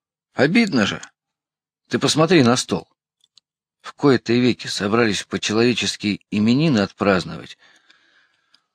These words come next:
и всё теперь в тартарары летит». Стол действительно неузнаваем. Посредине четыре уже раскупоренные поллитровки,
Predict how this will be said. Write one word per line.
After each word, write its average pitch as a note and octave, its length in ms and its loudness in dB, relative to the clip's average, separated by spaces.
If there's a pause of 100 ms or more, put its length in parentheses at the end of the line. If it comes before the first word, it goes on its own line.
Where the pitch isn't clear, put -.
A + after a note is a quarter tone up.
(160)
и - 60 -20
всё - 240 -2
теперь A2 420 0 (480)
в - 140 -20
тартарары G2 640 -2
летит». - 420 -12 (1600)
Стол G2+ 360 0
действительно E2+ 640 -6
неузнаваем. D#2 840 -6 (2500)
Посредине G#2+ 920 -4
четыре G2+ 580 -2 (120)
уже F#2+ 280 -4
раскупоренные E2 920 -6
поллитровки, D#2+ 960 -10